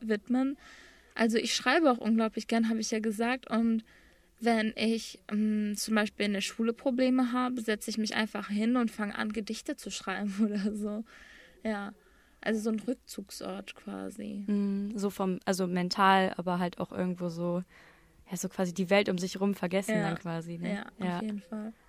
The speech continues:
Speaker 2: Und wie gut kannst du das so in deinen Alltag grundsätzlich integrieren? Also hast du da irgendwie so wirklich so einen Zeitplan, du gehst dann zum Hobby und,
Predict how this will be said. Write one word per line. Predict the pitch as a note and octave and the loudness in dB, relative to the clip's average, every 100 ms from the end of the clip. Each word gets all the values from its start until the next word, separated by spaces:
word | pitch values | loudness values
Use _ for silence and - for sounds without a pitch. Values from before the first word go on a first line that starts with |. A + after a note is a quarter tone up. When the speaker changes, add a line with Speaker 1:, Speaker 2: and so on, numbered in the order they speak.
| - | -4
Speaker 2:
Und | G3+ F#3+ | -2 0
wie | |
gut | G3+ G#3+ - | 0 0 0
kannst | A3 G3+ | -2 0
du | |
das | G3 F#3+ | -2 0
so | G3 | 0
in | |
deinen | F#3+ G3+ | 2 0
Alltag | - F#3+ F#3+ | 0 -2 -2
grundsätzlich | - F#3 F#3 - - | -2 -2 -2 -4 -8
integrieren? | F3+ F3+ G3 G3 A#3 - | -8 -6 -2 0 0 0
Also | F#3+ F#3 | 0 0
hast | F3+ F#3 | -2 -2
du | |
da | F3+ | -2
irgendwie | G3 F#3 | -2 -2
so | F3 F3 | -2 -2
wirklich | E3+ F3 G3 | -4 -8 -10
so | F3 | -10
einen | E3 | -8
Zeitplan, | - G3+ F#3+ - - - G#3+ G#3 G#3+ G#3+ G3 | -2 -2 -2 -8 -12 2 6 8 6 2 0
du | F3+ | -2
gehst | F3+ F3+ | -4 -6
dann | |
zum | - F#3+ F#3+ | -6 0 2
Hobby | F#3+ G3+ | 4 2
und, | G3+ F3+ F3 | 0 -2 -6